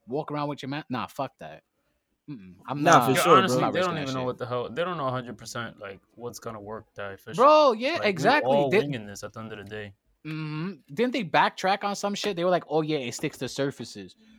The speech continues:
Speaker 1: Then they're like, "Oh, yeah, no, it doesn't." "Oh, yeah, now it does." Like, make up your fucking mind, bro. Makes no, it, like, they don't make any sense. They make, they make no sense.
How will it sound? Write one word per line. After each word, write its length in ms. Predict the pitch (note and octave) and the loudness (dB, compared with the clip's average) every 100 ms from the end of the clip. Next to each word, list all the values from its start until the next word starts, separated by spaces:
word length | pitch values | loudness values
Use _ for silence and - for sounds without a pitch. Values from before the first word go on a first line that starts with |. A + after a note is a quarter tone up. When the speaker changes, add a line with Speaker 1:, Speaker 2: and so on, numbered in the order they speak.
| _ | _
Speaker 1:
Then 160 | C#3+ F3 | 0 2
they're 120 | F#3 | 4
like, 140 | F#3 F3+ | 4 6
"Oh, 120 | A#3 | 6
yeah, 180 | G#3+ E3+ | 8 6
no, 180 | A2 A2 | 6 4
it 80 | C#3+ | 6
doesn't." 400 | G#3+ D#3+ G#2 - _ - | 6 6 -2 -8 _ 8
"Oh, 120 | A3+ | 8
yeah, 260 | F3+ F3+ G3 | 8 6 4
now 220 | A2+ A#2 | 4 2
it 100 | A#2+ | 2
does." 360 | D3+ F#3+ C3 A2 | 2 2 2 -2
Like, 180 | A#2 G2 _ C3+ _ C#3 | -8 -8 _ -20 _ -10
make 220 | G3 B3+ | -10 -10
up 100 | B3 | -10
your 100 | A#3 | -10
fucking 400 | - A3 G3+ C3 | -10 -10 -8 -8
mind, 400 | G#2+ F3 A#2+ D#2+ | -8 -10 -14 -16
bro. 300 | - A#2+ D#3 E3 _ _ _ - | -18 -16 -16 -20 _ _ _ -18
Makes 260 | E3 D#3+ A#2+ | -16 -16 -18
no, 300 | A2 A#2 - | -16 -16 -14
it, 180 | B2 | -12
like, 220 | B2 A2+ - | -12 -14 -14
they 100 | C3 | -8
don't 200 | E3+ F3+ | -6 -6
make 180 | E3+ C#3+ _ - | -8 -10 _ -14
any 320 | C3+ D#3 A#2+ | -10 -8 -10
sense. 440 | - C#3 G2 - - | -12 -12 -12 -14 -10
They 100 | E3+ | -6
make, 220 | F#3 G#2+ | -6 -8
they 140 | C3 D3+ | -8 -8
make 240 | F3 A2 | -8 -8
no 160 | C3 B2+ | -10 -10
sense. 420 | C#3+ G2 _ | -12 -16 _